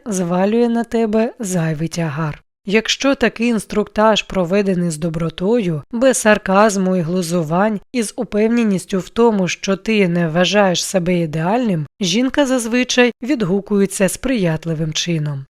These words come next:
В іншому випадку вона відкине несподівану критику, особливо,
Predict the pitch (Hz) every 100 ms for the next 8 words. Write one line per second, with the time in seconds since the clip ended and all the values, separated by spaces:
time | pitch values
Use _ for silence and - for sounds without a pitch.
0 | _ 208 180 254 226 202 196 175 156 170
1 | 190 240 - 190 175 - 220 247 240 226
2 | 202 202 220 196 170 165 156 180 170 175
3 | 170 170 - 220 214 170 - 151 131 226
4 | 202 - 170 160 220 214 160